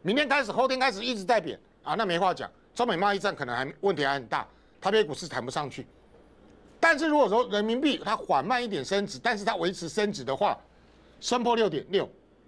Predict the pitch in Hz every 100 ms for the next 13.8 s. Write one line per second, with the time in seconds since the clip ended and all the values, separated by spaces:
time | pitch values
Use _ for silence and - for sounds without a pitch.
0 | _ _ _ - 247 185 190 147 131 123
1 | 110 175 170 104 - 156 - - - -
2 | - 202 196 - 127 151 113 92 - -
3 | - - 123 123 208 202 208 143 147 160
4 | - - - - - - 311 320 226 240
5 | 311 285 233 262 254 214 131 123 170 123
6 | 175 160 165 180 262 220 147 - - _
7 | _ _ - 240 247 240 123 101 214 113
8 | - _ _ _ - 190 214 196 185 185
9 | 139 160 101 120 123 139 127 120 - -
10 | _ - 214 190 202 233 139 - 139 160
11 | 143 143 - 135 - 190 226 156 123 120
12 | 131 151 - - - - 320 277 233 269
13 | 269 190 208 208 202 165 175